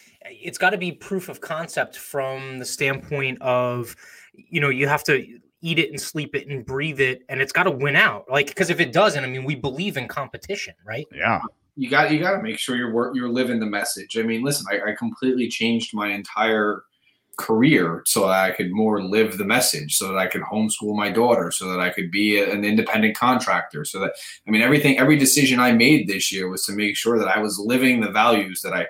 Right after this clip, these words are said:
Speaker 3: preach. And if you're not doing that, you lose a lot. And I think, like Shane said, people respect that. Like, "Hey, man, this guy's actually doing what he's talking about. He's just not some blowhard on the internet who, who's trying to yell and scream at the wa-, at the wind."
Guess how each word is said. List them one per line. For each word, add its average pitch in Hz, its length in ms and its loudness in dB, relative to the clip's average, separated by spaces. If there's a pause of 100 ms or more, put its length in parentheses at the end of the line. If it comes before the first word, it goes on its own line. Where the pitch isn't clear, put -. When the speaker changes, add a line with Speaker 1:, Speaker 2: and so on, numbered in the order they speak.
Speaker 3:
preach. - 320 -2
And 90 100 -12
if - 100 -14
you're 104 120 -6
not 117 320 -2
doing 107 380 2
that, 80 300 -8 (1080)
you 135 120 6
lose 196 300 6
a 101 60 2
lot. 135 540 2
And 120 120 -2
I 131 80 0
think, 127 380 -2 (140)
like 131 220 0
Shane 135 260 0
said, 120 260 2
people 139 320 2
respect 139 560 0
that. 101 80 0
Like, 101 140 -4
"Hey, 123 180 2
man, 95 100 -6
this 117 140 -4
guy's 147 140 2
actually 104 420 -2
doing 117 420 2
what 107 160 -2
he's 92 140 -8
talking 110 460 -4
about. 85 320 -6
He's 90 100 -10
just 117 180 -6
not 113 240 0
some 98 220 -4
blowhard 101 560 0
on 95 140 -4
the 92 140 -4
internet 87 480 -4 (480)
who, 107 200 4
who's 104 320 -2
trying 110 360 2
to 101 140 0 (140)
yell 107 240 2
and 101 100 -4
scream 110 400 2
at 95 120 -6
the 95 80 -6
wa-, 110 180 0
at 101 140 0
the 101 80 -4
wind." - 340 0